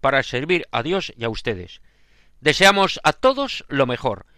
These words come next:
y que estos días sean una oportunidad para acercarnos más a Dios,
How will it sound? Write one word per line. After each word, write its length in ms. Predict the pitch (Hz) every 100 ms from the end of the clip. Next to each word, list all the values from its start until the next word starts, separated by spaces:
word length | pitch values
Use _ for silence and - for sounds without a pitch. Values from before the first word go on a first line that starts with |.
| _ _ -
y 80 |
que 160 | 190 254
estos 280 | 277 269 208
días 240 | 233 233
sean 220 | - 226
una 220 | 220 214 -
oportunidad 1000 | 170 165 - 151 147 - 147 151 226 269 - _ -
para 180 | 156 151
acercarnos 720 | 151 147 131 - 196 156 139
más 320 | 147 151 139 -
a 100 | 123
Dios, 400 | 165 185 107 -